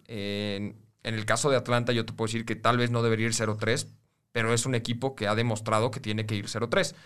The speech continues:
Por más que ha jugado dos partidos en los que los debería haber ganado, que fue el caso de Dallas y el caso de Chicago, cierran los partidos de una manera horrible, espantosa,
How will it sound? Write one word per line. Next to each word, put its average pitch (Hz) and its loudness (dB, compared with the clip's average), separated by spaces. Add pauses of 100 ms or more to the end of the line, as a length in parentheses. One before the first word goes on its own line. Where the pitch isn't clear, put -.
(280)
Por 113 -2
más 123 4
que 139 6
ha 139 6
jugado 113 4
dos 113 0
partidos 120 0
en 113 -2
los 104 -4
que 107 -8
los 98 -8
debería 104 0
haber 113 2
ganado, 104 2
que 127 -8
fue 110 -2
el 104 -4
caso 104 -2
de 101 0
Dallas 101 -2
y - -6
el - -10
caso 104 -4
de 101 -6
Chicago, 110 0 (720)
cierran 131 8
los 117 0
partidos 113 0
de 117 0
una 120 0
manera 107 2
horrible, 117 0
espantosa, 120 0